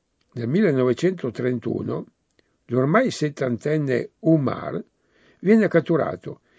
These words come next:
e subito impiccato per ordine del ministro delle colonie De Bono. Analogo trattamento riservato agli altri capi della guerriglia. Un altro aspetto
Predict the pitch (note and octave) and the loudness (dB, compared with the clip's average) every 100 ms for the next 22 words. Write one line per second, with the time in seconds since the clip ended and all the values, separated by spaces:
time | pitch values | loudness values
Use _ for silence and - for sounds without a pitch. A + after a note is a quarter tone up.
0 | _ - E3 A3 D4 D#3 D#3 A#3 - C3 | _ -2 0 2 2 0 0 0 0 0
1 | E3 C#3 D3+ D3+ D3 C3 C#3+ C#3+ B2+ C#3 | 0 2 4 4 2 2 0 2 2 2
2 | E3 E3 E3+ - E3+ C3+ C3+ - D#3+ A2+ | 2 2 0 0 -2 0 0 2 0 2
3 | G#2 B2 B2+ - A#2 A2+ A2 A2 A2+ A#2+ | 0 -2 -6 -6 -2 0 0 -2 -2 -6
4 | - _ _ _ _ _ _ _ _ _ | -12 _ _ _ _ _ _ _ _ _
5 | _ - D3 D3 D3+ C3 B2+ A#2 A2+ D#3 | _ -4 2 6 6 4 2 0 0 2
6 | G3+ A3+ A3 F#3 D#3 E3 C3+ C#3 C3 C#3 | 2 2 2 2 2 0 2 2 2 0
7 | B2+ B2+ B2+ F3 A#2+ A2+ B2+ B2 A2+ A2+ | 2 0 0 0 0 -2 -2 0 2 0
8 | G#2 G#2 B2 - _ _ _ _ _ _ | 0 -4 -6 -10 _ _ _ _ _ _
9 | _ _ _ _ _ _ _ _ _ _ | _ _ _ _ _ _ _ _ _ _
10 | _ _ E3+ F#3+ B3+ E3+ C#3 - B2+ C#3 | _ _ 0 2 2 2 0 2 2 2
11 | - C3 A#2+ A#2 | 2 4 4 2